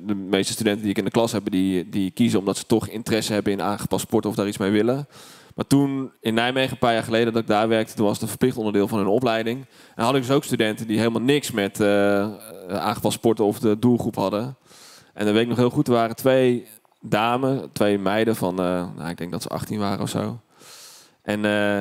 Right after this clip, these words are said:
dan was dat ook een verplichte stage bij. En die moesten stage gaan lopen. Je mocht die stage zelf regelen, maar hadden zij niet gedaan. Eh, d-, dus we hadden een stage voor hen geregeld. En dat was op een, eh,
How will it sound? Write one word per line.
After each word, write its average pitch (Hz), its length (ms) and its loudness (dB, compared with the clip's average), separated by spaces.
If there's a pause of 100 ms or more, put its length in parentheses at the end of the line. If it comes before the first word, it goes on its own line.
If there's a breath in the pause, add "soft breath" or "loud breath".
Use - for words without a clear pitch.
(160)
dan 117 100 2
was 113 100 0
dat 127 140 2
ook 131 60 0
een 120 60 -6
verplichte 117 300 -2
stage 107 380 0
bij. 98 280 2 (1080 loud breath)
En - 100 -4
die 117 100 0
moesten 131 180 2
stage 139 340 2
gaan 117 120 -2
lopen. 107 540 2 (220)
Je 127 80 0
mocht 131 160 2
die - 80 -6
stage 120 220 4
zelf 117 240 2
regelen, 120 220 2
maar 110 160 2
hadden 101 180 0
zij 98 80 2
niet 95 140 -4
gedaan. 98 400 0
Eh, 80 180 -6
d-, 101 200 0
dus 110 340 2
we 113 80 -2
hadden 107 180 2
een 104 60 0
stage 113 240 2
voor 113 120 -2
hen 104 80 -2
geregeld. 104 340 0
En 104 80 2
dat 107 120 0
was 131 320 2
op 113 220 -4
een, 98 200 -2
eh, 95 260 0